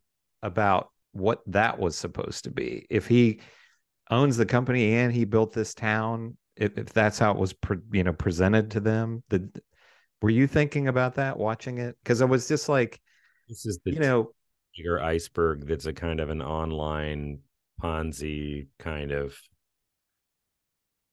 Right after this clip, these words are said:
Speaker 2: you know, cult thing, but this is, this is where his inner circle is actually living the dream, where they have their wives sort of enslaved mentally,
Speaker 1: Mm-hmm.
Speaker 2: kept
Speaker 1: Yeah.
Speaker 2: physically. And,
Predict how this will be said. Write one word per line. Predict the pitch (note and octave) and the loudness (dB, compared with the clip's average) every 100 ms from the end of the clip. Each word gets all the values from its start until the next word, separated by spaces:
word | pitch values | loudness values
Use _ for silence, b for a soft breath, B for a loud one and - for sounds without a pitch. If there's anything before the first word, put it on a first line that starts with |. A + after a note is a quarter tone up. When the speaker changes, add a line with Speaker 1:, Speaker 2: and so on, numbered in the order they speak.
| - | -8
Speaker 2:
you | E2+ | -6
know, | D2+ D2 C#2 | -6 -8 -10
cult | - F2 D#2+ - | -6 -4 -4 -6
thing, | D#2 C#2+ C#2+ C#2 | -6 -4 -4 -6
but | C#2+ C#2 | -8 -6
this | F#2 F2 E2+ | -6 -6 -6
is, | D2 - _ - | -8 -12 _ -6
this | F#2 F#2 | -6 -6
is | D2+ | -4
where | E2 D#2+ | 0 0
his | D2+ D2 | -2 -4
inner | D#2+ D2+ | -6 -6
circle | D2 - D2+ - C#2+ C2+ | -8 -8 -8 -6 -4 -4
is | D#2 | -6
actually | C#2+ C#2 - C#2+ | -8 -8 -10 -10
living | C2 C#2 D#2 D2 D#2 D2+ D2 | -6 -4 -4 -4 -6 -6 -8
the | D2 | -8
dream, | D#2 D#2 D2+ D2+ | -6 -6 -4 -6
where | D2+ C#2+ | -6 -6
they | C#2 | -6
have | C#2 C#2+ C#2 | -6 -8 -10
their | - C#2 C#2 C2+ | -8 -6 -6 -10
wives | C#2 C#2 C#2 C#2 C2 - | -6 -6 -4 -6 -10 -12
sort | - - D2+ C#2+ | -18 -10 -8 -6
of | C#2 _ - | -10 _ -10
enslaved | F2 D#2 - D2+ D2 C2 C2 C2 - | -8 -8 -8 -6 -4 -4 -6 -10 -18
mentally, | - D2+ C#2 - C#2 C2 | -10 -8 -8 -8 -6 -6
Speaker 1:
Mm-hmm. | C2 _ _ _ _ _ _ _ _ _ _ _ - | -8 _ _ _ _ _ _ _ _ _ _ _ -8
Speaker 2:
kept | E2 E2+ | -4 -4
Speaker 1:
Yeah. | C#2 - _ _ _ _ | -6 -12 _ _ _ _
Speaker 2:
physically. | - C#2 - C2+ B1+ | -18 -12 -6 -4 -4
And, | B1+ A#1+ | -6 -8